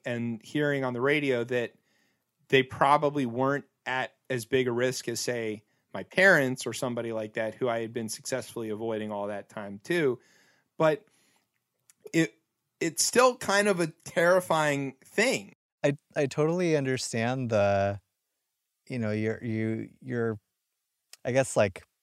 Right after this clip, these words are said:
Speaker 2: f-, feeling confident, right? Like, that you're like, "I think I'll be okay," but at the same time, there are so many what ifs and unknowns and,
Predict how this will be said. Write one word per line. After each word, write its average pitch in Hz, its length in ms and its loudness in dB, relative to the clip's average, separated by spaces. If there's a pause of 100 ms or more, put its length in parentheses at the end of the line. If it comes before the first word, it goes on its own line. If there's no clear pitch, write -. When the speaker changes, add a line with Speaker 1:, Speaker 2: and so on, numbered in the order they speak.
(240)
Speaker 2:
f-, - 640 -20
feeling 147 540 4
confident, 120 720 0
right? 98 420 0
Like, 101 180 -2
that 98 120 -2
you're 104 140 0
like, 101 220 -2
"I 110 80 -2
think 220 240 2
I'll 143 140 6
be 107 200 4
okay," 95 440 2
but 110 140 2
at 107 80 -4
the 113 100 -2
same 107 320 0
time, 104 560 -2 (520)
there 110 300 4
are 113 40 2
so 110 260 -2
many 104 600 0
what 104 320 2
ifs - 480 -2
and 107 260 -2
unknowns 104 800 0
and, 95 400 -4